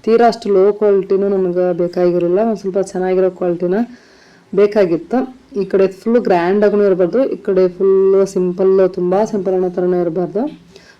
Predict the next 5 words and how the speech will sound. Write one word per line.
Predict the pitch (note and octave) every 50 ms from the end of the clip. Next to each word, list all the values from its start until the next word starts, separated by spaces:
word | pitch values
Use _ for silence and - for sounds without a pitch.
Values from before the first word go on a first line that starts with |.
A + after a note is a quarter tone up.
| _
ಸ್ವಲ್ಪ | - C4 B3+ A3+
ಚೆನ್ನಾಗಿರ್ಬೇಕು, | C4+ C4 - A#3 A3 G#3+ G#3+ G#3+ G3+ F#3+ F3+ F3 F3+
ಕ್ವಾಲಿಟಿ | - G3 G3+ G#3 G3+ - C4
ಮೇನ್ | A#3+ A3 G#3+ A3 A3+
ಚೆನ್ನಾಗಿರ್ಬೇಕು. | A3 - G3 F#3+ F#3+ F#3+ F#3 F3+ E3 E3 E3 D#3 - -